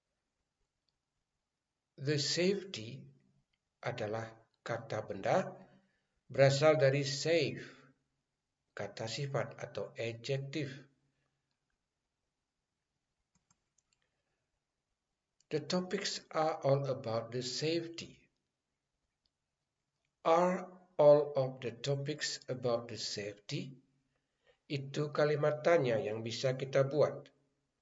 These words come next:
Dengan mengubah kalimat ini menjadi are paling depan untuk membuat bentuk tanya. Juga bisa ditambahkan dengan of. Are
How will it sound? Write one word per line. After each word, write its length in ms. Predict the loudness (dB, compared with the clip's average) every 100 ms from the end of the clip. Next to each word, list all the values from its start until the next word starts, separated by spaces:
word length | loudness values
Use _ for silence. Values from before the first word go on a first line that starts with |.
| _ _ _ _ _ _ _
Dengan 400 | -2 4 8 8
mengubah 560 | 6 4 2 0 0 0 -4 -12 -20 _
kalimat 480 | -4 -2 -2 -4 -6
ini 320 | -10 -6 -4
menjadi 720 | -2 -2 -2 -4 -4 -4 -4 -8 -18 _ _ _ _ _ _ _ _ _ _ 0
are 400 | 2 4 0 0
paling 400 | 0 0 -2 -4
depan 320 | -6 -6 -8 -10 -20 _ _ _ -10
untuk 320 | -8 -6 -6 -6
membuat 480 | -6 -2 -2 -4 -8
bentuk 480 | -6 -6 -8 -10 -6
tanya. 320 | -4 -4 -6 -8 -16 -20 _ _ _ _ _ _ _ _ _ _ _ _ _ _ _ _ _ _ -12
Juga 240 | -2 2 2
bisa 240 | 2 -4 -4
ditambahkan 560 | -4 -4 -4 -4 -6
dengan 240 | -6 -6 -6 0
of. 240 | 0 0 -6 -16 -20 _ _ _ _ _ _ _ _ _ _ _ _ _ _ -4
Are 400 | 0 2 0 -4